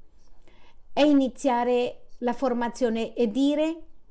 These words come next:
continuamente a Dio, "Signore, ho bisogno di ascoltare la tua voce, ho bisogno di ascoltare la tua voce".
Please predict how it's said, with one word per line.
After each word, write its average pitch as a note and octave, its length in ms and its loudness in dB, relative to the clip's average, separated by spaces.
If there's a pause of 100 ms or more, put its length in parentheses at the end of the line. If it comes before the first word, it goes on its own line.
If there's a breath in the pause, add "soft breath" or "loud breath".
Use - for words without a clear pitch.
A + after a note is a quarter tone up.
(200)
continuamente C#4+ 800 2
a C4 60 2
Dio, A#3 240 0
"Signore, A#3 560 -2
ho B3 200 2
bisogno C#4+ 540 0
di A3+ 80 -4
ascoltare C4 600 -2
la C#4 140 0
tua B3 140 -6
voce, G3+ 260 -6
ho A#3 140 -2
bisogno B3+ 580 -2
di G3+ 80 -8
ascoltare C4 640 -2
la G#3+ 160 0
tua G#3+ 140 -4
voce". G3 500 -8